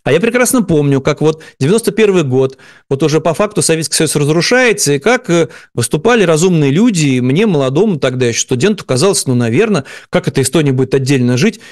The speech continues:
экономика вся насквозь привязана к Советскому Союзу, на Западе их никто не ждет, на что жить? Ну и как тогда это говорили из Москвы,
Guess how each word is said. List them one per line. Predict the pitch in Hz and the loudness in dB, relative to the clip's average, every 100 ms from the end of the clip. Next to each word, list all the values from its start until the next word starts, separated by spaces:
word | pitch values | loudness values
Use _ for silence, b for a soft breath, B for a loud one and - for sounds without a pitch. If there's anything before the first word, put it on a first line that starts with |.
| B | B
экономика | - 175 190 170 175 | -4 0 0 0 -2
вся | 185 | -2
насквозь | 170 196 - 160 120 - B B | 0 -2 -2 0 0 -4 B B
привязана | 139 143 147 135 | -2 0 0 0
к | 131 | 0
Советскому | 151 156 - 151 139 | 0 0 -2 -2 0
Союзу, | 202 214 135 | 2 2 2
на | 147 | 0
Западе | 175 139 139 | 0 -2 -2
их | 135 | -2
никто | 160 151 165 | -4 -2 0
не | 131 123 | 0 0
ждет, | 143 233 240 B B - | 2 0 -2 B B -2
на | 156 | -2
что | - 165 | 0 0
жить? | 170 240 B B B _ _ _ 175 | 0 -2 B B B _ _ _ 0
Ну | 185 | 0
и | |
как | - 123 | 0 -2
тогда | 127 127 | -2 0
это | 113 127 | 0 0
говорили | 127 127 117 113 | 2 2 0 -2
из | 127 | -2
Москвы, | 131 - 113 | -2 -2 -6